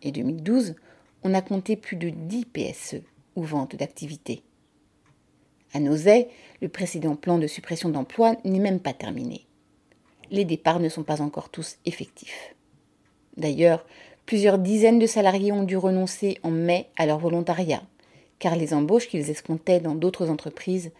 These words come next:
ont été annulées suite à la crise sanitaire. Ce fait risque de produire une relance des licenciements coercitifs, faute d'un nombre suffisant de «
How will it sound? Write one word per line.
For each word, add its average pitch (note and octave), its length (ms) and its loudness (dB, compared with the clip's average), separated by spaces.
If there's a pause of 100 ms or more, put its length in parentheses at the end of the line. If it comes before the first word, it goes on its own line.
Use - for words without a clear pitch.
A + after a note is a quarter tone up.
(340)
ont F#3+ 100 0
été F3+ 380 -4
annulées F3+ 520 0 (320)
suite - 420 -10
à E3 80 4
la E3 120 2
crise E3 180 -8
sanitaire. - 760 -4 (800)
Ce - 220 -2
fait - 420 4
risque F#3+ 300 -4
de E3+ 100 0
produire F3+ 400 -2
une F3+ 100 4
relance E3 360 2
des E3+ 60 -2
licenciements D#3+ 680 -4 (160)
coercitifs, - 960 -2 (400)
faute G3+ 260 0
d'un E3+ 140 4
nombre D#3+ 260 0
suffisant D#3 520 -4
de « D3 240 -4